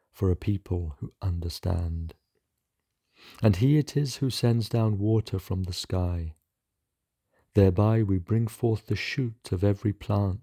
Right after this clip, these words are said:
and from it we bring forth vegetation, from which we bring forth grain in closely packed rows. And from the date palm, and from its sheaths we bring forth clusters of dates hanging low,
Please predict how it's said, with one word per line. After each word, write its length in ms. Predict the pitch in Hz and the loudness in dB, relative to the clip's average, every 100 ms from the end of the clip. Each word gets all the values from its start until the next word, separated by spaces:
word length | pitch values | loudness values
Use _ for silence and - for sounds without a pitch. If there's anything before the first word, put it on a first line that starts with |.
| - | -8
and 160 | - 92 | -4 -2
from 240 | - 95 | 4 4
it 280 | 104 113 - - | 4 0 -4 -2
we 100 | 101 | 0
bring 260 | 95 104 | 2 0
forth 400 | 95 110 107 104 | 0 2 2 2
vegetation, 840 | 90 95 92 95 104 104 - 92 - _ _ _ _ - - | 0 0 0 -2 -2 -2 -4 -8 -10 _ _ _ _ -20 0
from 220 | 110 104 | 4 6
which 340 | 127 - - | 4 0 -4
we 80 | 123 | -2
bring 240 | 113 120 117 | 0 0 -2
forth 420 | - 117 107 - | 0 2 0 -2
grain 540 | 104 104 110 104 90 | 2 4 4 2 -2
in 220 | 104 98 95 | -4 -6 -6
closely 540 | - 110 110 - - 101 | -4 -2 -2 -6 -8 -8
packed 500 | - 101 107 - 90 | -6 -6 -8 -6 -2
rows. 720 | 90 95 90 87 82 - - _ _ _ _ _ - | 0 2 0 -4 -8 -12 -16 _ _ _ _ _ 0
And 120 | 95 | 0
from 200 | 85 95 | 4 2
the 80 | 92 | 2
date 320 | 85 107 110 | 4 4 4
palm, 420 | - 101 95 92 92 _ _ _ _ - | 0 0 0 -2 -10 _ _ _ _ -4
and 140 | 85 | -2
from 260 | - 104 113 | 2 4 4
its 160 | 120 | 0
sheaths 680 | - - 123 117 101 92 - | -6 -2 0 0 -2 -4 -2
we 80 | 101 | -2
bring 260 | 90 110 | 2 0
forth 500 | 110 - 113 104 - | 0 2 4 2 -4
clusters 560 | - 123 110 - 113 95 | -2 0 0 -2 -2 -2
of 140 | 98 | -2
dates 380 | - 107 101 - | 2 2 2 -2
hanging 400 | - 104 104 98 | -2 0 0 0
low, 440 | 95 95 92 90 | 2 4 4 2